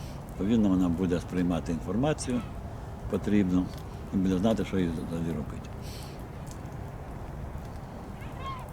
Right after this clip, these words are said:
Ну, а зараз хочу трошки повернутися до любові. Ну, якщо взяти еволюцію,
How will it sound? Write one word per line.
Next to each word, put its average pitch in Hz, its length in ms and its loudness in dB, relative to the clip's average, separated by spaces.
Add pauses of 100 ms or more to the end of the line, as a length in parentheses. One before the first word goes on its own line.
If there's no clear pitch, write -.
Ну, 131 140 6
а 127 60 6
зараз 120 280 10
хочу 113 200 2 (140)
трошки 104 340 2 (1000)
повернутися 95 600 4
до 90 320 4 (2500)
любові. 78 460 0 (1160)
Ну, 165 140 4
якщо 139 220 4
взяти 127 360 8
еволюцію, 120 580 4